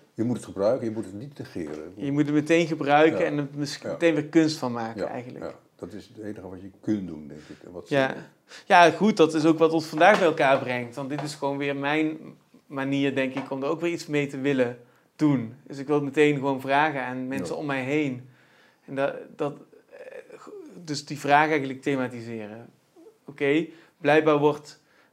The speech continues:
Speaker 2: blij-, blijkbaar dwingt deze tijd ons af om erop te reageren.
Speaker 1: Ja.
Speaker 2: Dus, dus dat, dat doen we dus vervolgens. Oké, wat is, wat zijn de bewegingen? Wat is het sentiment wat speelt? Hoe moeten we daarop reageren? Dus ja, voor mij is dat inderdaad een gesprek of een ontmoeting.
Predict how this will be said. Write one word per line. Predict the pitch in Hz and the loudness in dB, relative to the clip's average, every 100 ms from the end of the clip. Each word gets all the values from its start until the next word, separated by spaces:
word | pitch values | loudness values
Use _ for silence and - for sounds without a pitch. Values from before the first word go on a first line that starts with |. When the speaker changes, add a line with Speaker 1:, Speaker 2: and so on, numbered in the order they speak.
| _ | _
Speaker 2:
blij-, | 143 151 160 | 0 2 2
blijkbaar | - 151 170 156 | 4 6 6 4
dwingt | 127 160 147 | 4 0 4
deze | 151 139 | 2 2
tijd | 147 147 165 - | 2 2 0 -6
ons | 165 156 151 | -4 -4 -2
af | 135 170 - | 0 0 -2
om | 170 - | -14 -14
erop | - 170 175 | -6 -6 -4
te | |
reageren. | 151 147 131 147 151 160 208 - _ _ _ | 0 0 2 -2 -4 -4 -12 -16 _ _ _
Speaker 1:
Ja. | - | -6
Speaker 2:
Dus, | 151 147 190 | -6 -8 -16
dus | 151 151 | -8 -6
dat, | 139 160 160 - - | 2 2 2 -14 -4
dat | 160 131 | -2 2
doen | 175 | 2
we | 190 | 2
dus | 170 | -2
vervolgens. | 151 135 131 117 113 107 - - _ | -6 -6 -4 -4 -8 -14 -20 -20 _
Oké, | - 156 135 120 | -8 -4 -4 -2
wat | 131 135 | -6 -6
is, | 131 - _ _ _ _ _ _ _ _ | -12 -14 _ _ _ _ _ _ _ _
wat | - 127 | -14 -4
zijn | 156 160 | 0 0
de | 160 | 0
bewegingen? | 143 139 135 127 120 113 110 | -2 -2 -2 -2 -6 -14 -14
Wat | 117 127 | -14 -12
is | 165 | -10
het | 151 147 | -10 -14
sentiment | - - 160 143 135 131 120 | -18 -8 -6 -6 -6 -6 -8
wat | 110 107 | -14 -20
speelt? | - 131 127 - | -16 -14 -14 -16
Hoe | - 139 | -14 -6
moeten | 147 170 | -2 -2
we | 156 | 0
daarop | 135 - | -2 -2
reageren? | 131 120 110 117 113 - _ _ _ _ _ _ _ _ _ _ _ _ _ _ _ _ _ | -8 -10 -12 -18 -20 -20 _ _ _ _ _ _ _ _ _ _ _ _ _ _ _ _ _
Dus | - 127 123 | -14 -14 -10
ja, | - 139 | 0 0
voor | 131 | 0
mij | 131 147 | 0 0
is | 147 | 0
dat | 143 131 | -2 -8
inderdaad | 131 127 127 | -8 -6 -6
een | 123 | -8
gesprek | - - - 147 143 - | -12 -14 -4 -4 -4 -10
of | 139 | -14
een | 127 | -14
ontmoeting. | 139 127 147 147 110 | -12 -6 -6 -6 -12